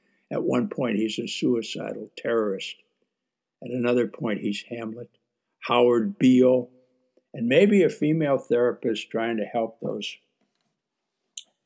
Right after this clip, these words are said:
poor white boys. Well, there's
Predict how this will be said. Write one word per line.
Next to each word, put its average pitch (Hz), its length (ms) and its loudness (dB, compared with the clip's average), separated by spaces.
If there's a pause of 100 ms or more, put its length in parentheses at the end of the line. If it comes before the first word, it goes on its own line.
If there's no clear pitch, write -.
(1000)
poor 143 460 4
white - 320 -2
boys. 113 480 -8 (1500)
Well, 135 400 0 (1500)
there's 123 400 -6